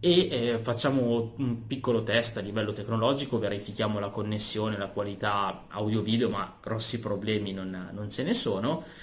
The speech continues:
Eh, così partecipiamo insieme a una diretta delle quattordici e trenta, come ha fatto il nostro caro Gaetano dalla Sicilia, che è un po' lontanuccio da,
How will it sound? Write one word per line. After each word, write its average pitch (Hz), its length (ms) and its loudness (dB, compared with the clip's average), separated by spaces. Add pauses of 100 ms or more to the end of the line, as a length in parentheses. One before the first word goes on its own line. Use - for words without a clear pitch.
(180)
Eh, 117 220 2
così 180 300 6
partecipiamo 127 1120 2
insieme 139 360 2
a 123 40 2
una 117 100 2
diretta 131 320 4
delle 120 180 2
quattordici 131 540 0
e 262 40 4
trenta, 190 440 2
come 127 360 4
ha 110 120 -2
fatto 117 280 0
il 117 80 2
nostro 117 600 2 (240)
caro 135 340 6
Gaetano 127 460 6
dalla 120 200 6
Sicilia, 143 500 2
che 110 160 0
è - 60 -6
un 104 120 -8
po' 117 120 0
lontanuccio 113 600 0
da, 101 420 -2